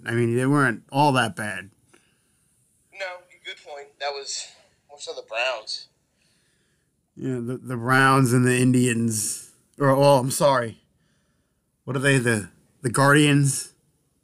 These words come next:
Speaker 2: The Guardians?
Speaker 1: The
Speaker 2: Who's
Speaker 1: Gar-,
Speaker 2: that?
Speaker 1: the Guardians now. They're the Cleveland Guardians. They're not the Indians anymore.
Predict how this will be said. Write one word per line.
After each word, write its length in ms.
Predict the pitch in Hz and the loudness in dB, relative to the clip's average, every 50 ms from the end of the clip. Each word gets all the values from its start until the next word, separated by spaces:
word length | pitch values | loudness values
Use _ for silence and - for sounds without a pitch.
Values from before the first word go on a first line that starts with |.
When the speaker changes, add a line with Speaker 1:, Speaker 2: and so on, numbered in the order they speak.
| _ _ _ _ _ _ _ _ _ _ _ _ _ | _ _ _ _ _ _ _ _ _ _ _ _ _
Speaker 2:
The 120 | _ _ - | _ _ -16
Guardians? 540 | 113 123 135 _ _ _ _ _ - - - | -16 -16 -16 _ _ _ _ _ -20 -20 -14
Speaker 1:
The 40 | 139 | -10
Speaker 2:
Who's 100 | 120 - | -6 -4
Speaker 1:
Gar-, 120 | 131 131 | -4 -6
Speaker 2:
that? 200 | - - _ _ | -6 -10 _ _
Speaker 1:
the 80 | - 131 | -8 -4
Guardians 600 | 117 143 156 170 180 180 170 143 120 117 120 110 | 0 4 4 6 8 8 6 6 4 0 -2 -2
now. 320 | 113 117 113 110 110 110 104 | 0 0 0 0 0 0 -2
They're 160 | 104 117 117 | -2 0 0
the 160 | 113 113 120 117 | 0 0 -2 -4
Cleveland 440 | - - 143 139 131 127 127 131 | -2 0 2 2 4 4 2 2
Guardians. 480 | 120 127 131 131 123 120 117 110 110 107 | 2 2 2 2 2 2 0 -2 -2 -2
They're 80 | 113 113 | -2 -4
not 180 | 117 117 110 | -4 -4 -4
the 160 | 107 117 113 | -4 -4 -2
Indians 360 | 113 110 110 110 110 110 107 107 | -2 -2 -2 -2 -2 -2 -4 -4
anymore. 520 | 107 107 104 104 101 101 104 104 101 98 | -4 -6 -8 -8 -10 -12 -12 -16 -18 -20